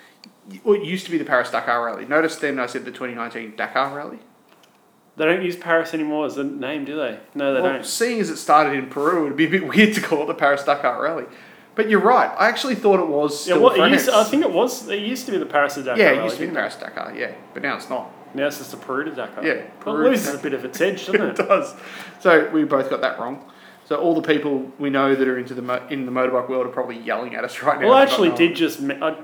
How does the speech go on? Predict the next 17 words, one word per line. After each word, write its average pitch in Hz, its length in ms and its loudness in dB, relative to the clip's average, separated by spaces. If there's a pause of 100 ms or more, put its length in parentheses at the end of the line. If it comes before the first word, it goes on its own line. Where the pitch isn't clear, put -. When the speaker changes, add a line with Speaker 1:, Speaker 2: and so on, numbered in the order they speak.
(200)
Speaker 2:
like, 156 220 0
I 185 80 4
reckon 127 600 -2 (360)
in 151 100 -2
a - 20 -2
podcast 139 500 0
when 131 100 -4
this 127 120 -8
happened, 156 320 -6
we 123 80 -6
mentioned 123 380 -6
that - 100 -18
Toby 123 240 -6
Price 123 320 -6
won 170 160 -8
that 151 160 -10
race. - 280 -18